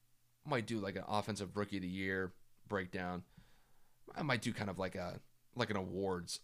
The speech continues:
update at this point, kinda show you guys who I think is leading the pack in some of the M V P races, offensive player of the year stuff,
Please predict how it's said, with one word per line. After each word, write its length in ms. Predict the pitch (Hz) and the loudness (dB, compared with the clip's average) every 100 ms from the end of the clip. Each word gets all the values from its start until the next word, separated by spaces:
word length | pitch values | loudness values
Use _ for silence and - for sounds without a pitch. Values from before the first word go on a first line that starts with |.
| - | -4
update 300 | 87 95 92 | -4 -2 -4
at 100 | 87 | -4
this 120 | 90 | -6
point, 240 | - 87 | -6 -6
kinda 220 | - 98 95 | -4 -4 -4
show 180 | - | 0
you 160 | 90 90 | 0 2
guys 320 | 90 87 - - - | 0 0 -2 -6 -6
who 140 | 98 | -4
I 80 | 90 | -2
think 200 | - 92 | -4 -6
is 240 | 87 - - | -6 -6 -8
leading 320 | 104 104 98 92 | -4 -2 0 -2
the 60 | |
pack 380 | 90 98 90 - - - - - - - | 0 2 2 0 -12 -20 -20 -20 -20 -10
in 80 | 107 | -2
some 180 | - 104 | 2 2
of 60 | 95 | 2
the 320 | 90 80 - - | -2 -4 -8 -6
M 120 | 110 | -2
V 100 | 98 | 0
P 200 | 90 104 | 0 0
races, 480 | 92 92 90 95 90 | 2 2 2 0 0
offensive 360 | 85 101 98 92 | 0 0 0 -2
player 160 | 95 | -2
of 60 | 76 | -2
the 60 | 73 | -2
year 260 | 98 101 | 2 2
stuff, 340 | 92 98 90 | 2 2 2